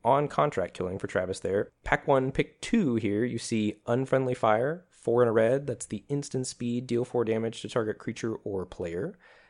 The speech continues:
Shaper Apprentice, that's the one and a blue for the two one merfolk that gains flying when you control another merfolk. Pirate's Cutlass, that's the artifact, three mana for an equipment. When it enters the battlefield, you must attach it to a pirate you control if you control a pirate.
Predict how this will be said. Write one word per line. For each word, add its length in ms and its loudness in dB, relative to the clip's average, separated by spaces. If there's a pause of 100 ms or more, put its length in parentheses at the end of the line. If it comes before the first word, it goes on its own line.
(200)
Shaper 420 0
Apprentice, 520 -2
that's 220 -4
the 260 -2
one 240 -2
and 100 0
a 40 -2
blue 320 -2
for 120 -8
the 120 -4
two 340 -6
one 360 -4
merfolk 580 -4
that 140 -8
gains 280 -4
flying 400 0
when 80 -4
you 80 -6
control 280 -2
another 200 -2
merfolk. 420 -2 (360)
Pirate's 420 0
Cutlass, 460 -2
that's 180 -4
the 180 -8
artifact, 600 0
three 400 -6
mana 320 0
for 180 -4
an 80 0
equipment. 540 -4 (160)
When 180 -4
it 100 -4
enters 220 -2
the 80 -4
battlefield, 580 -2
you 120 -6
must 280 -4
attach 300 -4
it 100 -6
to 100 -4
a 40 -2
pirate 380 0
you 80 -10
control 420 -4
if 80 -12
you 60 -8
control 260 -4
a 40 -4
pirate. 380 2